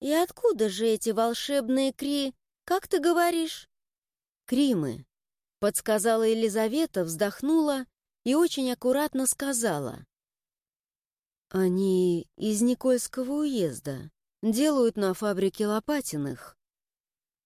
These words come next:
Мария Алексеевна, услышав неприятно знакомую фамилию, поджала губы и положила баночку, которую держала в руках, обратно в шкатулку. «Мари, ну что ты?»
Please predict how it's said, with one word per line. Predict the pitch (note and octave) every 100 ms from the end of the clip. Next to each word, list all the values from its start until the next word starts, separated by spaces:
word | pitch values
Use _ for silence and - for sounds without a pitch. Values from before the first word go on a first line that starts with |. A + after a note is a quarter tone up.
| _ _ _ -
Мария | F#3 A3 A3 A#3+ A#3+
Алексеевна, | A#3 A#3 - - F4 B3+ D#3+ F3
услышав | G3 F#3 A#3+ C#4 B3 E3 -
неприятно | G3+ G#3 A3 G#3+ A3+ G#3+ F#3+
знакомую | F#3 G3 - A3 G#3 G3+
фамилию, | G3 A3+ A#3 D#4 F4 F3+ D3 - - _ _
поджала | - C4+ A#3+ E4 D#4+ C4
губы | A#3 E4+ B3 F3+
и |
положила | - A3 G#3+ G3+ A#3 A3
баночку, | C#4+ E4+ A#3 - - D#3 - _ _ -
которую | B3+ D#4 D#4 C4+
держала | G#3 A3+ G#3 A#3+ A#3
в | G#3+
руках, | A#3+ D#4 D#4 A#3
обратно | G3 A3 G#3+ A3+
в | A3
шкатулку. | - B3+ - D4 D#3 - - - _ _ _ _ _ _ _ _ _ _ _ _ _ _ _
«Мари, | E3 F3+ G3+ G#3 B3+ C#4+ E3+
ну | F3+ A3
что | - - F4+
ты?» | - E3+ D3+ D3